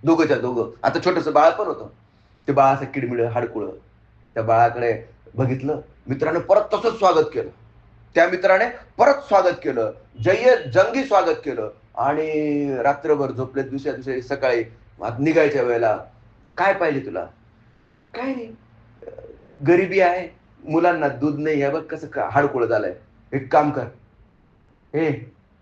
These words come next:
त्याला एक बकरी देऊन टाक." पुन्हा एक बकरी घेतली, बकरी घेऊन आला. दोन चार महिने ती बकरी राहिली, बकरी पाळायची अक्कल नाही, मरून गेली. आता काय करायचं?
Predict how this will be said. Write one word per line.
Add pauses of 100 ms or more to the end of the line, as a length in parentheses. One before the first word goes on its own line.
त्याला
एक
बकरी
देऊन
टाक." (1040)
पुन्हा
एक
बकरी
घेतली, (680)
बकरी
घेऊन
आला. (800)
दोन
चार
महिने
ती
बकरी
राहिली, (720)
बकरी
पाळायची
अक्कल
नाही, (880)
मरून
गेली. (2000)
आता
काय
करायचं?